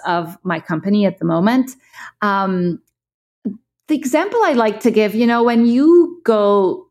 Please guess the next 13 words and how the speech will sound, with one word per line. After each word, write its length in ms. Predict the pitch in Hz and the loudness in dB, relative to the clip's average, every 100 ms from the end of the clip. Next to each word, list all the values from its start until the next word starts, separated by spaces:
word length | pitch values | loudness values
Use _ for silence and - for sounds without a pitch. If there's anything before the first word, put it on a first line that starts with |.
| _ _ _ | _ _ _
to 440 | - 233 214 202 - | -4 0 2 2 0
a 60 | 202 | -2
doctor, 680 | 185 156 - - 107 147 - _ - | -2 -2 -6 -8 -6 -8 -14 _ -6
a 80 | 202 | -2
doctor's 460 | 185 - - 185 | -2 -2 -4 -4
office, 400 | 117 131 - 160 | -4 -8 -10 -6
they 160 | - 240 | -2 0
don't 300 | 240 311 320 | 2 -2 -2
ask 420 | 190 190 - - | -8 -8 -14 -8
you 140 | 208 196 | -2 0
what 180 | 185 | 2
is 200 | 190 180 | 0 0
your 580 | 170 165 170 165 160 - | -2 0 0 -2 -4 -10